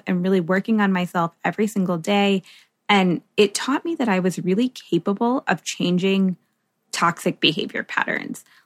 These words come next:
Like, I was definitely someone who dwelled on the negatives. And this taught me how to, in a way, reteach my mind how to focus on optimism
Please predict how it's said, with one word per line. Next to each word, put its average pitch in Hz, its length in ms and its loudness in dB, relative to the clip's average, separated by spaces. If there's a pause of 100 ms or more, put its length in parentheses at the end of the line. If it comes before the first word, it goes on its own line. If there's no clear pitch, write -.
Like, 185 260 0 (220)
I 226 160 4
was 330 180 2
definitely 208 560 2
someone 180 380 0
who 196 160 4
dwelled 170 460 0 (120)
on 175 220 2
the 170 80 0
negatives. 220 640 -4 (100)
And 190 220 2
this 226 240 0
taught - 360 0
me 294 280 4 (260)
how 214 300 4
to, 208 520 4 (1040)
in 262 120 6
a 294 40 8
way, 247 280 4
reteach 247 580 2
my 214 160 4
mind 175 600 2 (160)
how 220 480 2
to 214 120 0 (120)
focus 190 580 0 (180)
on 170 440 0 (120)
optimism - 760 2